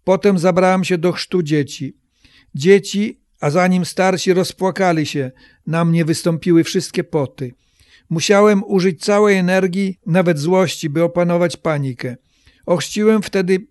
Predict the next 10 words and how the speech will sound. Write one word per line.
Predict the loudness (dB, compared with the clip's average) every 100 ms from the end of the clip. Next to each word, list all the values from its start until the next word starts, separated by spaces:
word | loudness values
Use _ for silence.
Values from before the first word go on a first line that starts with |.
| _ -2
paręset | 0 0 -2 -4 -6 -4
dzieci. | -4 -4 -4 -12 -14 -16 _ _ -20 -8
Musiałem | -4 2 2 4 2
nawet | 2 0
wyjść | 0 0 0
na | -4
świeże | -2 -2 -2
powietrze | -2 0 -2 0 0
i |
odpocząć, | 0 -2 -2 0 0 -2 -4